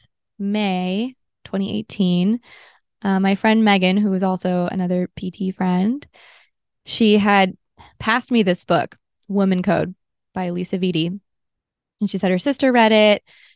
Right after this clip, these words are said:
gave it to her. She read it and was like, "You need to read this." And I was like, "Okay, another suggestion. I,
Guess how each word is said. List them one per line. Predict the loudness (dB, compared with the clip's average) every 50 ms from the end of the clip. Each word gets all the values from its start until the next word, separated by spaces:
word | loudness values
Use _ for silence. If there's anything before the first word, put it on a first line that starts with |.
| _ -2
gave | 0 0 0
it | 0 -2
to |
her. | -4 -2 0 2 2 2 0 -2
She | -4 -4 -4 -2
read | 0 0 2 2
it | 2 2 0 -2 -4 _ _ _ _ _ _ _ _ -14
and | -10 -8
was | -6
like, | -6 -6 -8 -10 -14
"You | -12 -10 -4 0 2 2 2 2
need | 0 -2 -2 -2 -2 -4
to | -4 -4 -4 -2
read | -2 -2 -4 -4 -4 -6
this." | -6 -6 -6 -6 -8 -10 -14 -16 -18 _ _ _ _ _ _ _ _ _ _ _ _ _ _ _ _ _ _ _ _ _
And | -4 -2 0 0 0 0 -2
I | -2 -2 -4
was | -4 -6 -8 -10 -10 -8
like, | -8 -6 -4
"Okay, | -4 -2 0 2 2
another | 4 4 4 4 4 2
suggestion. | 2 0 -2 -2 -2 -4 -2 -4 -4 -4 -4 -4
I, | -4 -4 -6 -6